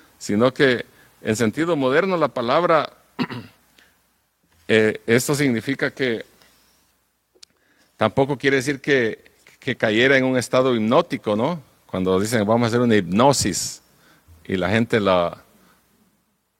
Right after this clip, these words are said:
se vaya al programa de Don Francisco y ahí dice que duermen a la gente, ya no despierta, ¿verdad? No era una cosa de esas. Simplemente significa que su mente fue apartada de lo que estuviera pensando mientras tenía la sensación de que algo importante estaba a punto de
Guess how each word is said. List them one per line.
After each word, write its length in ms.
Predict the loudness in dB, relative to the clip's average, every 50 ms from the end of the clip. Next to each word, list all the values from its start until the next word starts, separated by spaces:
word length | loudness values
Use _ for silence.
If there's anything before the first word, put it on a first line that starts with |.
| _ _
se 200 | _ -6 -4 0
vaya 240 | 2 2 4 4 2
al 100 | 0 0
programa 360 | -2 -2 0 0 0 2 2
de 80 | 2 0
Don 140 | 0 -2
Francisco 580 | -4 -6 -8 -6 -6 -4 -4 -4 -6 -6 -6 -4
y 40 | -4
ahí 120 | -4 -4
dice 240 | -6 -6 -8 -8 -8
que 80 | -6 -4
duermen 320 | -4 -4 -4 -4 -4 -4
a 60 | -4
la 100 | -4 -6
gente, 340 | -6 -6 -8 -8 -6 -6 -4
ya 120 | -4 -2
no 120 | 0 0 0
despierta, 560 | -2 -2 0 2 2 2 2 0 -4 -12 -12
¿verdad? 220 | -10 -10 -10 -12 -14 _ _ _ _ _ _ _ _ _ _ _ _ _ _ _ _
No 140 | 0 2 2
era 180 | 4 4 4
una 240 | 4 4 2 2 2
cosa 260 | 2 2 2 4 4
de 160 | 4 4 4
esas. 400 | 2 0 -2 -6 -8 -10 -16 -20 _ _ _ _ _ _ _ _ _
Simplemente 600 | -4 -2 0 0 2 2 2 2 2 2 0 -2
significa 560 | 0 2 2 2 2 2 0 -2 0 0 -2
que 180 | 0 0 0 0
su 160 | 0 0 0
mente 460 | 0 2 2 2 2 0 -2 -4 -4
fue 160 | -2 0 -2 0
apartada 560 | 2 0 0 0 0 0 2 2 4 4 2
de 80 | 2
lo 100 | 0 -2
que 100 | -4 -6
estuviera 380 | -10 -12 -8 -6 -4 -2 -2 -2
pensando 540 | -2 -4 -4 -4 -2 0 0 2 2 2 2
mientras 300 | 0 0 -2 -2 -4 -4
tenía 300 | -4 -2 0 2 2 4
la 140 | 4 2 2
sensación 540 | 2 0 -2 -2 -2 -4 -2 0 0 2
de 100 | 0 0
que 80 | 0 2
algo 220 | 2 2 2 2
importante 560 | 2 0 0 -2 -4 0 0 0 0 -2 -4 -8
estaba 280 | -8 -6 -4 -4 -4
a 80 | -4 -6
punto 360 | -8 -8 -8 -4 -2 0 0
de 160 | 0 0 -2